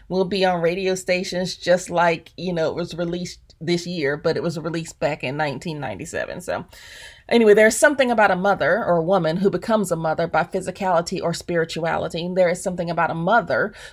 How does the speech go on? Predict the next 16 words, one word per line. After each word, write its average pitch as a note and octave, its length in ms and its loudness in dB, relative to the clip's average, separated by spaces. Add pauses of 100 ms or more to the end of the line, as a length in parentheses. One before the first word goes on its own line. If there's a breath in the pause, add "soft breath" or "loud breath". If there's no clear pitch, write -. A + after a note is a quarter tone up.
who G#3 140 4
gives A3 300 2
herself G3 380 2
to F#3+ 100 -4
the E3+ 120 -2
duty E3 720 -2
of F3 200 2
motherhood E3+ 760 2
and E3+ 160 -4
holds G3 420 4
the F3+ 100 -6
position E3+ 640 -2
as D#3+ 320 0
a D#3 160 -4
sacred E3 800 -2
duty, A#2 400 -8